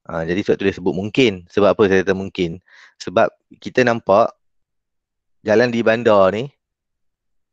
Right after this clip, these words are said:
ah, ada merah, ada traffic light, atau ada, ada sesak-sesakan, jadi dia kata lambat. Tapi di teori sebenarnya tak mung-, tak,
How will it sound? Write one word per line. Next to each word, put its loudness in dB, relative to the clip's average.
ah, -8
ada -6
merah, -2
ada -2
traffic -6
light, 0
atau -2
ada, -2
ada -4
sesak-sesakan, -6
jadi -2
dia -4
kata -4
lambat. -4
Tapi -6
di -8
teori 4
sebenarnya 2
tak -2
mung-, -10
tak, 0